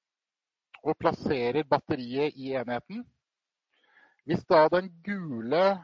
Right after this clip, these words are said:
led-lampen har begynt å blinke, så betyr det at radioen har startet i H hundre-enheten. Og i perioden hvor gul led står og blinker, så kan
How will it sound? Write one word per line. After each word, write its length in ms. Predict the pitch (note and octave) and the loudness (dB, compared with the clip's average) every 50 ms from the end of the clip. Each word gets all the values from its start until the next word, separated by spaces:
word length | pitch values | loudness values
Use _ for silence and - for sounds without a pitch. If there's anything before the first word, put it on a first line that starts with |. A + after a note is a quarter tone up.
| - - - | -14 -20 -14
led-lampen 840 | C3+ C3 C3+ C3+ B2 B2 C#3 D3+ D#3 D#3 C#3+ - - G#3 A#3 A#3 F#3+ - | -8 -6 -6 -6 -6 -2 0 0 0 0 -4 -4 -2 -2 -2 -2 -2 -4
har 100 | F3 E3 | -4 -2
begynt 300 | C#3+ C#3 C3+ - - E3+ | -2 -4 -6 -4 -4 -4
å 80 | E3 | -4
blinke, 580 | D#3 E3 D#3+ C3+ - _ _ - G3 A3+ A#3+ G#3+ _ _ _ _ _ _ _ _ _ _ _ | -2 -4 -6 -6 -10 _ _ -4 -4 -4 -4 -6 _ _ _ _ _ _ _ _ _ _ _
så 100 | - D3+ | -8 -4
betyr 460 | D3 F3 - - - - D3+ D#3+ D#3 | -4 -2 -2 -4 -6 -6 -6 -6 -2
det 80 | D3 D3+ | 0 2
at 200 | C#3+ D#3 - - | 2 2 0 -2
radioen 680 | C3+ C#3+ B2+ A#2+ A2 G#2+ A2 A2 A2 B2+ D#3+ F3 F3 | -4 -2 0 2 2 2 2 0 -2 -4 -4 -4 -4
har 200 | D3 - D3 C#3 | -4 -4 -4 -4
startet 680 | - - - D#3+ C#3+ D3 C3 - - B2+ B2+ C3+ C3+ C3 | -6 -4 -4 -2 -2 -2 -4 -6 -6 -4 -2 -2 -2 -4
i 240 | C3 C3+ B2+ G2+ - _ _ _ _ - | -6 -10 -12 -14 -16 _ _ _ _ -14
H 80 | - | -10
hundre-enheten. 880 | - B2 B2 A#2+ A#2 A2 G2+ G2 G#2 G2+ G2+ A2 G#2+ - _ C3+ C#3 C3+ - _ _ _ _ _ _ _ _ _ _ _ _ _ _ _ _ _ - | -8 -6 -4 -4 -6 -6 -6 -6 -6 -6 -6 -8 -10 -10 _ -16 -20 -20 -20 _ _ _ _ _ _ _ _ _ _ _ _ _ _ _ _ _ 4
Og 260 | E3+ F3+ G3 G3 F#3 - _ - | 6 6 6 4 2 -4 _ -14
i 260 | E3 D#3+ F#3 G3 G3+ - | -10 -8 -8 -6 -8 -2
perioden 760 | - G3 F#3+ G3 G#3 F#3+ D3 C3 C3 E3+ G3 G#3 G3+ F3+ F3 - | 0 0 0 2 2 0 -2 -2 -4 -8 -12 -14 -14 -16 -20 -20
hvor 240 | - C#3 C#3+ E3 E3 F3 F3 D3 | -14 -6 -4 -2 -2 -2 -4 -6
gul 320 | B2 C#3 D3+ D#3+ E3+ E3+ D#3+ | -8 -8 -6 -6 -6 -4 -2
led 220 | D3+ D#3 F3 E3+ | -2 -2 -2 -4
står 240 | D#3+ - - C#3+ C#3+ | -6 -6 -4 -4 -4
og 60 | D#3+ | -4
blinker, 420 | D#3 E3 C#3 A#2+ - - F3 G3+ A3 - - _ _ _ _ _ _ _ _ | -4 -6 -8 -10 -8 -6 -4 -4 -4 -6 -10 _ _ _ _ _ _ _ _
så 160 | _ - F3 - _ - | _ -8 -8 -8 _ -6
kan 340 | - - D#3+ E3 F3 F#3+ | -2 -2 -2 -2 -4 -10